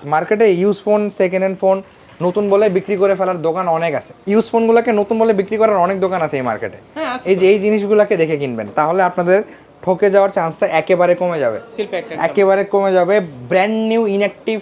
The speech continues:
Speaker 1: ফোন Realme, এ, Redmi থার্টিন প্রো প্লাস আট দুশো ছাপ্পান্ন পেয়ে যাবেন মাত্র তেত্রিশ হাজার পাঁচশো টাকায়।
Speaker 2: তেত্রিশ হাজার পাঁচশো
Speaker 1: মাত্র
Speaker 2: টাকায়।
Speaker 1: তেত্রিশ হাজার পাঁচশো টাকায়।
Speaker 2: আচ্ছা।
Speaker 1: তারপর আমরা চলে যাবো হচ্ছে Note ফোরটিন Pro।
Speaker 2: Note
Speaker 1: এই
Speaker 2: ফোরটিন
Speaker 1: প্রোটারই দুইটা ভার্সন আছে, একটা হচ্ছে গ্লোবাল, একটা হচ্ছে চাইনিজ।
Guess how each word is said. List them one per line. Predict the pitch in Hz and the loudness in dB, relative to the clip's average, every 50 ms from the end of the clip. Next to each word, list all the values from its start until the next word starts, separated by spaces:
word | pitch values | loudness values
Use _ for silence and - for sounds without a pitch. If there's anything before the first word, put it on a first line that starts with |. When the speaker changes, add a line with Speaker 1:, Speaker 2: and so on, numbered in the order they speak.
| - - | -4 -2
Speaker 1:
ফোন | 196 202 220 233 247 233 185 147 | 0 0 0 0 -4 -6 -6 -2
Realme, | 160 180 190 190 196 180 | 0 0 0 0 0 -2
এ, | 175 170 165 156 151 | 0 0 0 2 2
Redmi | 175 180 170 190 208 214 208 | 2 0 0 0 -4 -2 0
থার্টিন | 196 175 180 185 190 190 | 0 0 0 0 -2 0
প্রো | 196 196 190 | 0 -2 0
প্লাস | 196 185 185 196 190 - - - - - - - | 0 0 -2 -2 -4 -8 -16 -20 -20 -20 -16 -8
আট | 160 175 180 | -8 -6 -4
দুশো | 170 190 185 202 | -4 -4 -6 -4
ছাপ্পান্ন | 185 185 180 - 185 185 185 180 | -6 -6 -6 -6 -6 -6 -4 -4
পেয়ে | 190 180 | -4 -4
যাবেন | 180 185 180 175 156 160 | -2 -4 -4 -4 -4 -4
মাত্র | 170 170 - 202 | -4 -4 -4 -6
তেত্রিশ | 185 190 180 170 - - 185 180 - 160 | -6 -6 -8 -8 -8 -10 -10 -8 -6 -4
হাজার | 147 139 | -4 -2
পাঁচশো | 143 139 135 - 139 113 | -4 -4 -6 -6 -8 -10
টাকায়। | 107 98 95 | -8 -8 -8
Speaker 2:
তেত্রিশ | 247 247 - 277 240 180 | -10 -10 -10 -12 -14 -12
হাজার | 202 170 170 160 | -12 -12 -12 -10
পাঁচশো | 160 160 147 | -6 -4 -4
Speaker 1:
মাত্র | 165 170 | -4 -2
Speaker 2:
টাকায়। | 202 202 190 180 | -2 -2 -2 -2
Speaker 1:
তেত্রিশ | 175 - 185 170 | -2 -4 -4 -2
হাজার | 175 156 143 - | 0 0 0 0
পাঁচশো | 139 135 - 139 113 | -4 -4 -4 -4 -4
টাকায়। | 110 104 104 | -4 -6 -6
Speaker 2:
আচ্ছা। | - - - - - 165 | -10 -14 -20 -18 -4 0
Speaker 1:
তারপর | 175 185 190 208 | 0 0 2 2
আমরা | 202 196 202 196 - | 2 2 2 2 2
চলে | 202 202 196 | 2 4 4
যাবো | 196 196 190 190 | 4 4 2 0
হচ্ছে | 180 - - - 196 202 208 214 220 220 220 - - - - - - 139 160 | -4 -6 -4 0 2 4 6 4 4 2 -2 -8 -16 -20 -20 -16 -10 -4 0
Note | 185 214 214 - - - | 0 0 0 -2 -6 -2
ফোরটিন | 185 185 175 208 202 196 180 - | -2 -2 0 0 -2 -2 0 0
Pro। | 196 160 | 0 0
Speaker 2:
Note | 110 - - _ _ _ _ 175 180 196 214 | 0 -2 -8 _ _ _ _ -12 -2 0 0
Speaker 1:
এই | 233 208 | 0 2
Speaker 2:
ফোরটিন | - 208 202 202 | 0 0 0 2
Speaker 1:
প্রোটারই | 202 214 196 175 185 202 | 2 2 2 2 2 0
দুইটা | 151 156 202 208 202 | 0 0 2 2 2
ভার্সন | 170 147 - - 127 | 2 2 -2 -6 -10
আছে, | 110 107 - 120 | -12 -10 -10 -12
একটা | 120 - 147 | -10 -8 -8
হচ্ছে | 139 - 170 139 127 | -8 -6 -8 -6 -2
গ্লোবাল, | 139 151 175 220 247 240 156 | 0 2 2 2 0 0 -4
একটা | 139 143 131 | -4 -4 -6
হচ্ছে | - 131 | -6 -6
চাইনিজ। | - - 139 123 107 95 - | -4 -4 -4 -4 -6 -10 -14